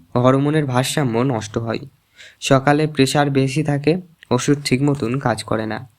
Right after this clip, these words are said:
কি করবেন? কম করে সাত থেকে আট ঘন্টা ঘুমান।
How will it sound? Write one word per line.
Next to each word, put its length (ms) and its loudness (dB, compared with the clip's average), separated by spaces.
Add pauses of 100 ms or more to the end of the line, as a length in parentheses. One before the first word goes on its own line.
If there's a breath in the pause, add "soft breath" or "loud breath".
(340)
কি 160 -2
করবেন? 420 0 (480 soft breath)
কম 240 4
করে 260 0
সাত 340 0
থেকে 200 -2
আট 220 0
ঘন্টা 380 0
ঘুমান। 440 -4